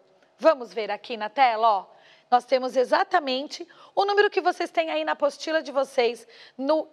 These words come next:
emai de vocês, ó. Quinto ano, volume um, página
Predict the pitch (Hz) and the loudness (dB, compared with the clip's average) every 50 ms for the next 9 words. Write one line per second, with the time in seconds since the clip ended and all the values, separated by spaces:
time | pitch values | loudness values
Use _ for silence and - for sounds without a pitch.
0 | _ _ - 302 320 330 285 254 254 254 269 285 294 294 214 240 254 220 277 269 | _ _ 2 2 2 2 0 0 0 0 2 0 -2 -4 -8 -10 -6 -4 -4 -4
1 | - - - 226 208 190 185 170 220 220 202 175 - - - - - - _ _ | -4 -2 0 0 0 -2 0 0 2 2 2 0 -4 -10 -20 -20 -20 -20 _ _
2 | _ _ - - 320 302 294 294 294 285 - 277 254 233 233 233 254 262 269 269 | _ _ -8 -4 -2 -2 -2 -2 -6 -8 -6 -4 -2 0 0 0 0 0 0 -2
3 | 269 269 254 208 254 247 240 262 285 302 302 285 254 240 247 262 277 294 277 - | -4 -6 -6 -4 -2 -2 -2 -2 -2 -4 -4 -4 -2 -2 0 0 -2 -2 -6 -10
4 | - - - _ _ _ 269 262 269 277 - 277 285 269 269 247 - | -16 -20 -20 _ _ _ 2 4 4 2 0 -4 -4 -2 -2 -2 -4